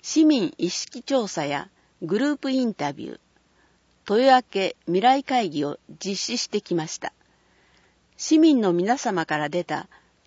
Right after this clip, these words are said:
豊明市の強み、良いところ、弱み、悪いところを見ながら、分野ごとに課題を洗い出し、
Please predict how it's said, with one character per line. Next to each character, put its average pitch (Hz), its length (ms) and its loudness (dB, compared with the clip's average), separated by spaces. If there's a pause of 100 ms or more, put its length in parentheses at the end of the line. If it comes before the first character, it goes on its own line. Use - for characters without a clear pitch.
(120)
豊 262 380 4
明 269 80 0
市 - 160 -6
の 151 140 -2
強 156 420 -4
み、 147 240 -8 (400)
良 196 160 -2
い 175 80 -4
と 117 160 -12
こ - 140 -14
ろ、 - 160 -18 (680)
弱 202 360 4
み、 185 280 -2 (340)
悪 208 320 -2
い 214 80 -8
と - 160 -14
こ 135 140 -10
ろ - 200 -14 (240)
を 190 100 -2
見 180 140 0
な 190 140 0
が 180 140 -2
ら、 165 200 0 (500)
分 277 280 4
野 302 140 4
ご 294 140 0
と 202 140 0
に 160 280 0
課 170 160 -2
題 233 300 2
を 208 260 0
洗 180 280 0
い 190 80 -4
出 170 140 -4
し、 - 260 -12